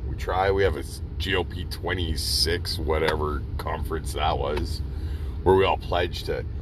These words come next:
do better, do more, be more environmentally conscious. And it doesn't matter. I mean, end of the day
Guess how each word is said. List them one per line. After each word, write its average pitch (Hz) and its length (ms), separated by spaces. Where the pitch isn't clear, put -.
do 110 160
better, 95 400
do 92 240
more, 87 480
be 101 80
more 101 240
environmentally 87 720
conscious. - 720
And - 140
it - 100
doesn't 95 340
matter. 107 460
I - 40
mean, 123 340
end 139 180
of 101 80
the 78 80
day 73 560